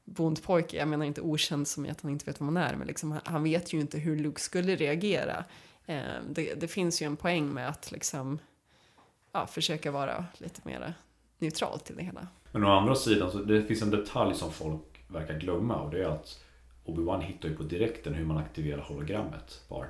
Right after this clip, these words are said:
Speaker 2: two.
Speaker 1: Ja, just det.
Speaker 2: Och lite skämtsamt bara, "Ja, det ser ut som jag hittade det." Han visste ju exakt vad han skulle
Speaker 1: Ah.
Speaker 2: trycka, så att han är ju bekant med,
Speaker 1: Ja.
Speaker 2: om inte enheten i alla fall, med den här droiden.
Speaker 1: Ja.
Speaker 2: Det är ju en förklaring att han egentligen känner igen
Speaker 1: Mm.
Speaker 2: honom, men bara håller sig lugn om det.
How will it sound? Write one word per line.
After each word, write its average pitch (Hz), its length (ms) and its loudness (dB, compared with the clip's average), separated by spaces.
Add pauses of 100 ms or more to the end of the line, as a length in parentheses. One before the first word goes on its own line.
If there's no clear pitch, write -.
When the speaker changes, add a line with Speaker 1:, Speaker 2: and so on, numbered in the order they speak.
Speaker 2:
two. - 60 -8 (680)
Speaker 1:
Ja, 156 120 -2
just 196 400 0
det. - 60 -4
Speaker 2:
Och 113 60 4
lite 92 160 4
skämtsamt 82 580 2
bara, 71 300 -2 (200)
"Ja, 87 120 -4
det 78 60 -4
ser - 80 -8
ut - 60 -10
som 78 80 -4
jag 78 80 -2
hittade 80 280 -4
det." - 120 -4 (500)
Han 90 120 -8
visste 90 220 -2
ju 82 60 0
exakt 104 220 0
vad 87 100 2
han 82 60 0
skulle 87 160 0
Speaker 1:
Ah. - 60 0
Speaker 2:
trycka, 85 340 -2
så - 100 -6
att - 60 -14
han 85 140 -4
är 87 40 -4
ju 87 140 -4
bekant 87 460 2
med, 85 180 -4 (280)
Speaker 1:
Ja. 165 300 2
Speaker 2:
om 120 180 6
inte 123 240 8
enheten 123 540 8
i 90 40 2
alla 90 120 2
fall, 82 220 2
med 82 120 -2
den 85 100 -4
här 104 300 2
droiden. - 440 -6
Speaker 1:
Ja. 147 260 0 (1120)
Speaker 2:
Det 95 100 -4
är 101 40 4
ju 113 60 6
en 107 60 4
förklaring 107 360 0
att 80 60 -2
han 92 100 -6
egentligen 95 420 -8 (360)
känner 92 240 0
igen 90 180 2
Speaker 1:
Mm. 101 40 4
Speaker 2:
honom, 90 180 0
men 80 100 0
bara 78 120 -2
håller 78 220 -2
sig 80 180 -6
lugn 85 240 -4
om 65 140 -10
det. - 60 -18